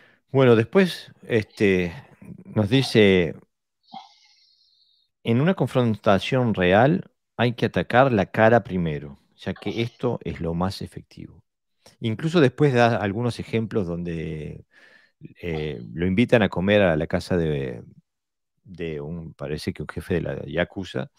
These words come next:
y le, y lo ponen enfrente a un boxeador, este,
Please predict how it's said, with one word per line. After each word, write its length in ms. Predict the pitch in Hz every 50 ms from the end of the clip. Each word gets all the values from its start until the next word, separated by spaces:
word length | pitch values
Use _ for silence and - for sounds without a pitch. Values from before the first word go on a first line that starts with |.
| _ _ - - - _ _ _
y 140 | - 87 82
le, 160 | 78 78 - _ _ _
y 80 | - 92
lo 200 | 85 82 82 78
ponen 320 | - - 98 95 90 90 90
enfrente 380 | 92 82 - 98 92 82 -
a 40 | 87
un 60 | 87 82
boxeador, 600 | 80 78 - - 85 85 87 92 98 101 95 - _ _ _ _ _
este, 640 | - 85 78 - _ _ 85 78 71 69 71 -